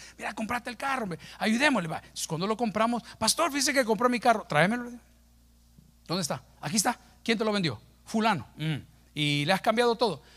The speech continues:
"Sí". "¿El aceite?". "Sí". "¿Filtro de aire?". "Sí". "¿Filtro de aire acondicionado?". "Sí". "¿Filtro de la caja automática?". "Sí". "¿Pastillas de los frenos?". "Sí". "Eh, refrigerante?". "Sí". "Vaya, Hugo", se llama nuestro colaborador, "venga, lleve el carro al taller, que le cambien todo lo que le acabo de decir". Y se me queda viendo, "Pero es que ya se lo hicieron".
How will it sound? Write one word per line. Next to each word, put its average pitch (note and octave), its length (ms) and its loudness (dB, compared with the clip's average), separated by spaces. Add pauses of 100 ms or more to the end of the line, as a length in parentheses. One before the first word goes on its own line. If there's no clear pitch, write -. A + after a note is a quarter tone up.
"Sí". D#3+ 240 -2
"¿El E3 100 2
aceite?". F3+ 300 6
"Sí". - 320 2 (200)
"¿Filtro C#4 320 6
de D4 60 12
aire?". C#4+ 200 8
"Sí". - 240 0 (120)
"¿Filtro C#4+ 280 8
de C#4 60 12
aire C#4 40 8
acondicionado?". C4 460 6
"Sí". G3 200 0 (160)
"¿Filtro C#4+ 280 8
de B3+ 60 12
la - 40 0
caja C4 140 12
automática?". C4 500 4
"Sí". - 320 0 (380)
"¿Pastillas C4+ 300 6
de C#4 60 10
los A#3+ 80 8
frenos?". C#4 300 8
"Sí". - 180 0 (540)
"Eh, D#3+ 160 6
refrigerante?". A#3+ 600 10
"Sí". - 260 2 (200)
"Vaya, A#2 200 -6 (180)
Hugo", B3 340 2
se D#3 120 -2
llama D3 140 -2
nuestro D3+ 220 -6
colaborador, D#3 340 -2
"venga, A3+ 220 -2 (280)
lleve F3+ 220 2
el G#3 80 0
carro A3+ 160 4
al G#3+ 80 -2
taller, A#3 280 -4
que F#3 120 -2
le E3 80 0
cambien G#3 320 0
todo G3+ 200 2
lo F#3 100 -2
que F3 80 -4
le E3+ 60 0
acabo F3 120 -2
de E3+ 40 -2
decir". C3 240 -6 (720)
Y - 40 -16
se - 100 -10
me B2+ 100 -10
queda C#3+ 140 -6
viendo, C#3+ 180 -8 (420)
"Pero D3+ 140 -4
es F#3+ 60 0
que A#3 80 -2
ya A3 100 2
se A3 100 0
lo G#3+ 60 0
hicieron". G#3 400 0